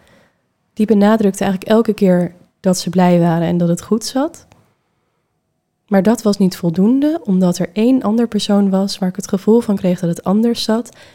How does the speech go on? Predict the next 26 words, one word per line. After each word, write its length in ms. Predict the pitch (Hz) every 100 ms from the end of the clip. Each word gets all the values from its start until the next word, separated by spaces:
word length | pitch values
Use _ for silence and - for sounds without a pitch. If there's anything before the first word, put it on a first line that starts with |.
| _ -
En 160 | 190
het 100 | 185
werd 180 | 185 185
alleen 220 | 180 220
maar 140 | 247 208
versterkt 500 | 175 - 190 196 -
door 120 | 180
al 140 | 190
die 100 | 202
stemmetjes 480 | - 190 185 185 175
in 200 | - 175
mij 360 | 170 175 262 - _ _ _ _ -
en 180 | 190 190
al 160 | 214
die 180 | 202 180
oordelen 500 | 202 202 190 185 -
over 220 | 180 180
mezelf. 560 | 170 - 165 175 - _ _ _ _ _ _ _ _ _ _ _ _ -
Ik 120 | 202
maakte 280 | 202 240 233
het 80 |
mezelf 300 | 190 180 180
dus 140 | 180 175
echt 180 | 180 -
heel 160 | 180
moeilijk. 500 | 175 190 156 - _